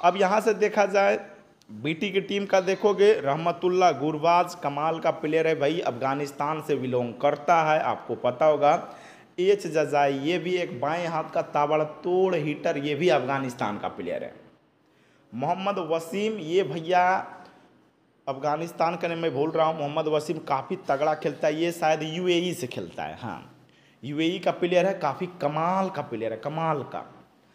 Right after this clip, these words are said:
साकिब अल हसन, आप इनको जानते हो, बांग्लादेश का स्टार ऑलराउंडर, हालांकि थोड़ा सा बल्लेबाजी, गेंदबाजी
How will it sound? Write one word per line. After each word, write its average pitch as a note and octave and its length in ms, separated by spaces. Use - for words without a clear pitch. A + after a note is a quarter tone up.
साकिब G3 400
अल F#3 100
हसन, F3+ 220
आप F3 160
इनको F3+ 240
जानते D#3+ 300
हो, F3 80
बांग्लादेश D#3 520
का D#3+ 160
स्टार D3+ 460
ऑलराउंडर, D#3+ 440
हालांकि B2 400
थोड़ा C#3 240
सा D3 120
बल्लेबाजी, C3+ 600
गेंदबाजी C3+ 560